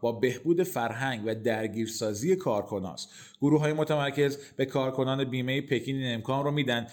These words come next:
که ایده‌های نو برای بهبود فرهنگ سازمانی و درگیر و دخیل کردن کارکنان ارائه کنن یا نه از ایده‌ها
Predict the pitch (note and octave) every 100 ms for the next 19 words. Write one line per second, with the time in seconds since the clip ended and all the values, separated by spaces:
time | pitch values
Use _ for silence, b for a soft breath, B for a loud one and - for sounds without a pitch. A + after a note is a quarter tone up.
0 | B - C3+ C3 A#2+ A#2 C#3 C3 B2+ C3+
1 | A2+ F#2+ G#2+ B2 B2 G2+ A2+ G#2+ D3 D#3+
2 | A2+ A2 A2+ A2+ A2+ G#2 G#2 A2 B2+ B
3 | B - A#2 A2+ B2 A#2+ C3+ G#3+ F#3+ D3
4 | C#3 C3+ C3 A2+ A#2 A#2 - A2+ G#2 -
5 | A2+ A#2 - C3 A#2+ A#2 A#2 G2+ F2 F2+
6 | G#2+ C3+ D#3+ F#2 F#2+ - C3 A#2 A2+ C3